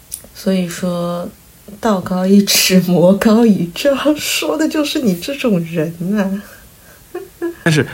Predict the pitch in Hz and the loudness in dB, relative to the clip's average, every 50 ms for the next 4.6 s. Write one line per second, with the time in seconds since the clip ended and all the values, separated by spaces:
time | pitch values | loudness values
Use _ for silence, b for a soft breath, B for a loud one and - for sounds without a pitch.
0 | B B - 190 185 - 143 110 92 90 90 90 - 131 135 135 151 - - 85 | B B 2 2 4 4 4 4 4 2 2 2 2 2 2 2 0 0 0 -2
1 | 82 85 85 - - 87 113 123 120 101 117 131 135 135 139 156 160 170 170 180 | -2 -2 -4 -4 0 2 2 2 2 2 4 2 2 2 2 2 2 4 4 2
2 | 127 - - - - - - 151 175 180 165 135 95 - 85 85 85 87 82 82 | 2 0 -2 -8 -12 -2 2 2 4 4 4 2 2 2 -2 -2 -2 -2 -2 -2
3 | 82 85 - - _ - - - 175 151 135 - - 139 147 151 160 147 104 87 | -4 -4 -6 -10 _ -6 0 2 2 2 2 2 2 4 4 4 4 4 4 2
4 | - - 117 107 107 113 127 127 131 131 135 110 | 2 2 2 2 2 2 2 2 2 2 2 0